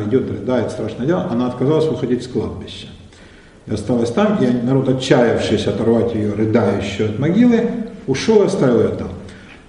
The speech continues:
Кладбище тогда было местом повешения, потому что, э, труп осквернял.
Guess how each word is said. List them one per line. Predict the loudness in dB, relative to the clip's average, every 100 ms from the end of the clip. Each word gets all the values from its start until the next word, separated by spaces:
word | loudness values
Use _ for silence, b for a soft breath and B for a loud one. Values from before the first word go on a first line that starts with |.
| -8
Кладбище | -2 2 2 2
тогда | 2 2 2 2 2 0 -4 -10 -14 B B B 0
было | 2 4
местом | 4 2 2 0
повешения, | 4 4 4 0 -2
потому | -2 -2
что, | -2
э, | -4 -6
труп | -2 0 2
осквернял. | -2 2 2 2 0